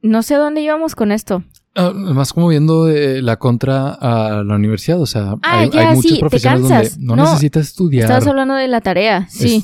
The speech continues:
Speaker 2: sí, o sea, hay muchos sistemas de educación que son muy caros,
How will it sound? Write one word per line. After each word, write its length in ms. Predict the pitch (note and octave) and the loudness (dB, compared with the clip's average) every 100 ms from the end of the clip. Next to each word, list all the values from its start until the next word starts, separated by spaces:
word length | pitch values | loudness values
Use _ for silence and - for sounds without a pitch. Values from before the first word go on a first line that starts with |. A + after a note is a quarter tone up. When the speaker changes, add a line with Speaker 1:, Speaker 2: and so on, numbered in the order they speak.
| - | -4
Speaker 2:
sí, 200 | - B2 | -2 -2
o 40 | |
sea, 300 | G#2+ A2 F#2 - _ _ _ _ | 0 -2 -2 -8 _ _ _ _
hay 180 | A2+ G#2 | -4 0
muchos 240 | A2 C3+ | 0 -2
sistemas 300 | - C3 C3 | -4 -2 0
de 60 | C3 | 0
educación 280 | B2+ A#2 A2 | -2 -2 -4
que 100 | F#2+ | -2
son 120 | G#2 | -2
muy 160 | A#2 | 0
caros, 460 | C#3 A2+ G2 - - | 0 0 -2 -4 -12